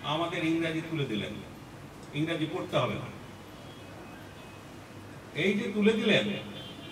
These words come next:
এই অধঃপতন শুরু হয়ে গেল। এই দশটা বছর আমরা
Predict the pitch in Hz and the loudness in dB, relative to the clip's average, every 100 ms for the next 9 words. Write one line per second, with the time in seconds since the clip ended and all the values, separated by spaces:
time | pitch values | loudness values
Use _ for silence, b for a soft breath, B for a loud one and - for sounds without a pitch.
0 | - - 156 160 151 180 208 214 202 196 | -10 -6 0 4 4 6 4 6 4 4
1 | 190 165 170 175 175 - - - - - | 4 2 2 4 4 2 0 -6 -8 -10
2 | - - - - - - - - - - | -12 -12 -12 -12 -14 -14 -14 -14 -12 -12
3 | - - - - - - - 120 120 156 | -12 -12 -12 -10 -10 -10 -10 -8 2 4
4 | 185 - 185 170 180 196 143 - - - | 4 2 2 2 4 4 4 0 -6 -10
5 | - - - - - 143 165 160 147 151 | -12 -12 -14 -12 0 0 4 4 4 2